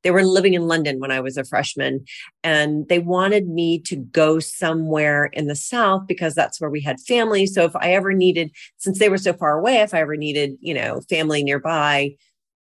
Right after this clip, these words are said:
I needed to go to school in the South. So that, that had something to do with me picking New Orleans.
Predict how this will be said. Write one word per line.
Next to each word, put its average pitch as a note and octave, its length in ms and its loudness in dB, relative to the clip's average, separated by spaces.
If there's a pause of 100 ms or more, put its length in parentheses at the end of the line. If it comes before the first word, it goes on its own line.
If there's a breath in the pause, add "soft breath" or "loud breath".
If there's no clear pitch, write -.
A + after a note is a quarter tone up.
(160)
I D#3+ 100 -2
needed D3 280 -2
to C#3+ 60 -8
go C#3+ 120 0
to C3 80 -4
school C3 280 -8
in C3 40 -10
the C3 60 -6
South. - 400 -8
So B2 460 -2
that, B2+ 280 -4
that C3+ 140 0
had C3+ 200 -4
something C3+ 440 -4
to C#3+ 120 -8
do B2+ 200 -2
with A#2+ 180 -4
me C3 160 -4
picking C3 360 -6
New C3 100 -4
Orleans. B2+ 560 -6